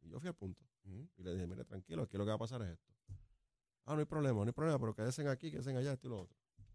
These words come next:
Speaker 1: Nos pasó en dos lugares, en dos pueblos distintos.
Speaker 2: Pero si es que eso viene pasando hace mucho tiempo. En mi campaña del dos mil dieciséis para
Speaker 1: Y
Speaker 2: alcalde.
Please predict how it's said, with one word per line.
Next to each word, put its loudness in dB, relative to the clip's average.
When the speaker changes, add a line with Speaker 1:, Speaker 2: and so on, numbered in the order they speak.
Speaker 1:
Nos -6
pasó 0
en 4
dos 4
lugares, 4
en 2
dos -2
pueblos 0
distintos. -4
Speaker 2:
Pero 2
si 0
es 0
que -4
eso -2
viene 0
pasando -4
hace -2
mucho -4
tiempo. -6
En -2
mi 0
campaña -2
del 0
dos 0
mil 0
dieciséis 2
para -2
Speaker 1:
Y -2
Speaker 2:
alcalde. 6